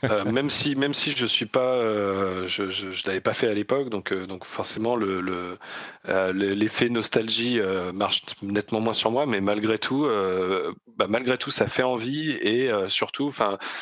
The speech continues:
euh, je trouve que voir, euh, toute la, la, la, la joie des, des fans, c'est extrêmement communicatif et, euh,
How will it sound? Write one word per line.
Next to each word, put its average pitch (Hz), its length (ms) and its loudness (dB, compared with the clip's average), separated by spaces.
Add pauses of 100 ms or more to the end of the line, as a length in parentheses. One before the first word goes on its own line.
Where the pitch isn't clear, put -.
(320)
euh, 104 280 0
je 98 180 -2
trouve 131 320 -4
que - 120 -2
voir, 117 560 0
euh, 101 100 -2
toute - 320 -6
la, 113 380 2
la, 104 340 2
la, 101 220 0
la 104 200 0
joie 131 460 0
des, 98 340 -2
des 98 180 -6
fans, 127 420 0
c'est 95 380 -4
extrêmement 123 420 -2
communicatif 113 840 -4
et, 92 160 0
euh, 87 140 -2